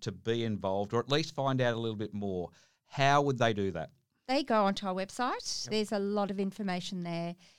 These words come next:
Speaker 2: If they want to volunteer, they can just register as a volunteer. We'll work, work through them, um, the, the applications, and we'll work through their, their requests of, of what they want to do, what roles they want to participate in, and,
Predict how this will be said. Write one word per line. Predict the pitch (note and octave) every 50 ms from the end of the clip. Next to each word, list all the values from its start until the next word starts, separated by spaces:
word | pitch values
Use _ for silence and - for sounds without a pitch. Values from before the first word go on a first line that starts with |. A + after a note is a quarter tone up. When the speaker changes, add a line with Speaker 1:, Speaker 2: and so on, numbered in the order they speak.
| _ _ -
Speaker 2:
If | G#3+ G#3
they | - A3
want | G#3 G3+ G3+ G3+
to | G#3
volunteer, | G3 G#3 G3 F#3+ F#3+ F#3 F3 - - G#3+ G3 G3 G3
they | F#3+ F3+ F3
can | F3+ - - F3
just | - F3+ E3+ - - _ _ _ -
register | G#3 G#3 G3 A3+ G#3 - - F#3+
as | B2 F#3+ F#3 G3
a | F3+
volunteer. | F#3 G3 F#3 F#3 F#3+ F#3 - - - G3+ G3 F#3+ F#3+ F#3+
We'll | F3+ F3+ F3 F3+ E3+
work, | E3 G3 G3+ G#3 - - G#3 - _ _ _ _ _ G3
work | G#3 G3+ G3+ - - - - _
through | - G#3+ G#3 G#3
them, | G#3 A#3 C#4+ G4+ A#4+ C5 - _ _ _ _ _ _ _ _ -
um, | G3+ G3 F#3+ F#3+ F#3 F#3 - - - _ _ _ -
the, | G#3 G3 F#3 F3+ F3+ -
the | - -
applications, | G3+ G3 - G3+ F#3 - F#3+ F3+ F#3+ G3 - - A3 G#3+ A#3+ C4+ C#4 C4+ - - - - - _ _ _ _ _ _ -
and | G#3+ G#3 G3+
we'll | G#3+ G#3 G#3 G#3 F#3+
work | G3 G#3+ G#3+ G3+ -
through | - - - G#3+ F#3+
their, | F#3+ G3 G3 F#3+ F#3+ G3 G3 G3 F#3 - - _ -
their | G3 F#3 F#3 F#3 F#3 F#3 F3+ F3 E3+ - _ -
requests | G#3+ G#3+ - - A3 D4+ F4+ - - -
of, | G#3+ F#3 E3 - -
of | G3 F3+ - -
what | - G#3+ G#3+ -
they | - G3
want | F3+ F3+ F3+ F3
to | E3
do, | F3 G3+ G3 G3 G3 F#3+ F#3+ G3 G3+ -
what | - F3 - -
roles | F#3 F#3 G3 G#3 G#3 -
they | A3+ G#3
want | G3 G3 F#3
to | F#3
participate | F#3+ F#3+ F#3 F3+ F3+ - F#3+ - - - F#3+ F#3 F#3 F#3
in, | F#3 F#3 F#3 F#3+ F#3+ - -
and, | G3 G3 G3